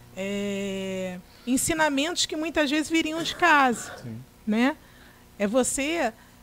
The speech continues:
Speaker 1: ajudar na construção de um cidadão cuja referência deveria vir da sua casa. Mas a gente hoje,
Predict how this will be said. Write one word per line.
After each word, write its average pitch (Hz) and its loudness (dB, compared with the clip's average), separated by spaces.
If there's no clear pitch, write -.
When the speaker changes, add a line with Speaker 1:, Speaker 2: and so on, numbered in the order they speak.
Speaker 1:
ajudar 254 4
na 370 0
construção 285 -2
de 240 0
um 247 0
cidadão 226 -2
cuja 330 2
referência 381 0
deveria 392 0
vir 339 -2
da 392 -2
sua 240 -4
casa. 156 -12
Mas 285 4
a 339 4
gente 370 0
hoje, 349 0